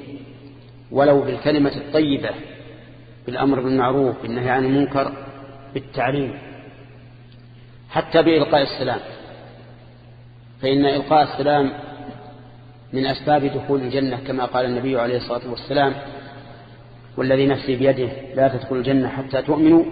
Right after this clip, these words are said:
ولا تؤمنوا حتى تحابوا". أفلا أخبركم بشيء إذا فعلتموه تحاببتم؟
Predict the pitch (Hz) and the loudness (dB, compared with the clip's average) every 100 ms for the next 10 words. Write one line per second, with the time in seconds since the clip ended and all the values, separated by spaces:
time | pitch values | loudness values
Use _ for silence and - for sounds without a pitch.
0 | - - - - - - - - - 127 | -6 -10 -12 -16 -18 -18 -20 -20 -2 4
1 | 135 131 139 139 135 131 135 - 135 131 | 4 4 4 4 4 2 -2 2 0 0
2 | - 147 120 - - - - - - - | 2 2 2 -2 -12 -14 -16 -18 -20 -20
3 | - - - - - 131 139 143 139 - | -20 -20 -20 -20 -6 0 6 6 6 4
4 | 147 143 139 131 123 - 156 147 117 - | 4 4 4 2 2 4 6 4 0 -2
5 | 127 131 123 123 127 135 147 131 - - | 0 2 4 2 4 4 4 2 0 -2
6 | 139 147 - 165 | 0 0 2 0